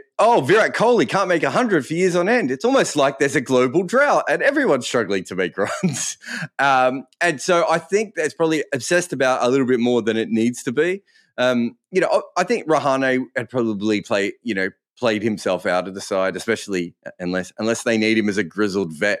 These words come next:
when they travel to someone like England or New Zealand, right? Um, but yeah, I think, uh, play, I think players like Shubman Gill are probably there and thereabout. Shreyas Iyer is injured, isn't he? Is, is he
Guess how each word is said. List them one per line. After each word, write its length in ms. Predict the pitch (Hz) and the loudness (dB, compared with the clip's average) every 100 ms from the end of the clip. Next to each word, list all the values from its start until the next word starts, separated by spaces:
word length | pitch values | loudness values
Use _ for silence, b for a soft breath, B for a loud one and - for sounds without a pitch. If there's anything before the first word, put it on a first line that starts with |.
| _ | _
when 160 | 101 90 | -4 -2
they 120 | 95 | -4
travel 360 | - 92 92 | 0 -2 -2
to 120 | 87 - | -6 -4
someone 240 | 104 95 | -4 0
like 180 | 90 82 | -2 -2
England 400 | 92 92 92 90 | -2 -2 -2 0
or 100 | 92 | 0
New 200 | 87 85 | 0 0
Zealand, 420 | 95 98 90 82 | 0 0 -2 -2
right? 240 | 80 90 - B B B B | -2 -2 -4 B B B B
Um, 360 | 107 107 101 101 b - | 0 2 0 -2 b 0
but 100 | 147 | 4
yeah, 140 | 147 | 4
I 60 | 135 | 4
think, 280 | 175 160 - | 0 -2 -2
uh, 120 | 131 | -2
play, 180 | 139 156 156 | 2 0 0
I 80 | 147 | 0
think 180 | 170 123 | -2 0
players 300 | 117 104 98 | 2 2 0
like 100 | 98 | -2
Shubman 340 | - 98 90 | -2 -2 0
Gill 220 | 95 95 | 0 0
are 120 | - 92 | -2 -6
probably 580 | - 110 95 90 92 | -2 -2 0 -2 -2
there 260 | 90 101 98 | 0 2 2
and 80 | 95 | 0
thereabout. 460 | 90 85 101 98 | -2 0 0 0
Shreyas 340 | - 151 147 151 | 0 0 2 4
Iyer 160 | 131 | 4
is 140 | 117 107 | 2 2
injured, 340 | 120 101 104 | 2 4 2
isn't 220 | 104 104 | 0 -2
he? 300 | 92 90 95 | 0 2 0
Is, 240 | 95 - - | -2 -8 -8
is 140 | 120 95 | -8 0
he 400 | 135 135 143 | 2 2 0